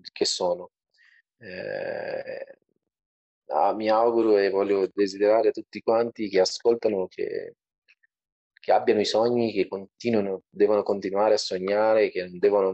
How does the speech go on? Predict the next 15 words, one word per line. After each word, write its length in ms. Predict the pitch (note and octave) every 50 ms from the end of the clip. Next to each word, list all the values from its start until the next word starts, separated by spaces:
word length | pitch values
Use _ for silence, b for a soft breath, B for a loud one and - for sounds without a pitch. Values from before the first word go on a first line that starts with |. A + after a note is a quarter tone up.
| F#2+
mollare 640 | F#2+ F#2+ F#2+ F#2+ F#2 F#2+ G#2 G#2+ A2 A2 A2 A2 G#2 - - -
per, 400 | _ - F2 - - F2 - _ _ _ _ _ _ _ _ _ b b b b _ _
per 180 | _ - G2 -
nulla, 480 | F#2 G2+ A#2+ B2 A#2+ A#2 A#2 A#2 A#2 - - _ _ _
eh, 640 | - - G2 F#2+ F#2+ F#2 F2+ F2+ F2 F2 F2+ F2+ F2 F2+ _ _ _ _ _ _ _ _ _ _ _ _ _ _ _ _ _ _ _ _ _ _ _ _ _ _ _ _ _ _
perché 280 | - F#2+ - - G2+
la 120 | F#2+ F#2+ G2
cosa 680 | - - F#2+ F#2+ G2 F#2+ F#2 F2+ F2+ F2+ F2 E2+ E2 D#2+ _ _ _ _ _ _ _ _ _ _ _ _ _ _ _ _ _ _ _
più 120 | _ - A2
importante 600 | G#2 - G2 - - - A2 A2 G#2+ - G#2 F#2+
che, 500 | - - F#2+ F#2 F2+ F2 E2+ - - -
ehm, 400 | - - - - - - _ _ _ _ _ _ _ _ _ _ _ _ _ _ _ _ _ _ _ _ _ _ _ _ _ _ _ _ _ _ _
che 100 | - G#2
abbiamo 440 | F#2 - F2 G2+ G2+ G#2+ G#2 G2+ G2
noi 540 | G2 G#2 A2 A2+ A2 G#2+ G2+ F#2+ F2+ -